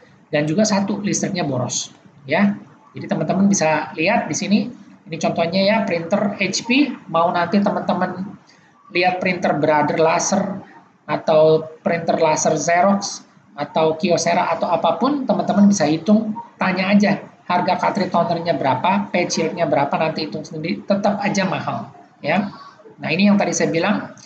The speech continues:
toner untuk printer H P Laser M dua dua tujuh itu tipenya H P tiga puluh A Black. Ya, teman-teman lihat di sini, harganya memang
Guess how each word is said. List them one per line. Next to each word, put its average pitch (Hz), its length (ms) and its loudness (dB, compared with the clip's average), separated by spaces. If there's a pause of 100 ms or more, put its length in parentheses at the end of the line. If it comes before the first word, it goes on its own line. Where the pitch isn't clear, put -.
(640)
toner 233 560 2
untuk 226 720 2
printer 208 320 6
H 208 240 -2
P 220 80 2
Laser 196 320 0
M 233 240 2
dua 185 160 4
dua 170 240 -2
tujuh 202 400 2
itu 240 420 -2
tipenya 196 460 2
H 196 320 0
P 240 160 0
tiga 170 320 2
puluh 165 160 -2
A 165 180 0
Black. 135 300 -6 (420)
Ya, 165 140 0
teman-teman 247 580 2
lihat 175 240 2
di 165 80 -6
sini, 202 400 4
harganya 165 400 2
memang 202 480 2